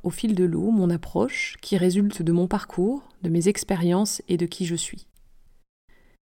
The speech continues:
Ainsi, je fais beaucoup appel à mon intuition et j'aime sortir des sentiers battus en utilisant la visualisation, la respiration, les oracles par exemple, et tout ce qui me semble faire sens à l'instant présent.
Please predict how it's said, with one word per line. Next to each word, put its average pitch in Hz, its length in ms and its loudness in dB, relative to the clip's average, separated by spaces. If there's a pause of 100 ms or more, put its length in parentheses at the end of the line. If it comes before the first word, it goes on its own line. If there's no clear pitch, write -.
(160)
Ainsi, 226 440 2
je 196 160 0
fais 175 180 0
beaucoup 196 280 -2
appel 208 220 2
à 202 40 4
mon 185 160 4
intuition 180 600 -2 (480)
et 175 100 -2
j'aime 196 180 4
sortir 233 420 0
des 190 100 4
sentiers 190 360 0
battus 180 400 -4 (600)
en 180 160 6
utilisant 180 600 2
la 175 120 0
visualisation, 170 880 0 (420)
la 170 200 -4
respiration, 175 880 -2 (680)
les 165 220 4
oracles 185 380 2
par - 180 -4
exemple, 175 500 -2 (340)
et 196 160 4
tout 196 140 -6
ce 226 140 0
qui 214 160 4
me 202 80 8
semble 208 280 2
faire 175 400 -4
sens - 520 2
à 180 100 -2
l'instant 165 380 -2
présent. 160 340 -4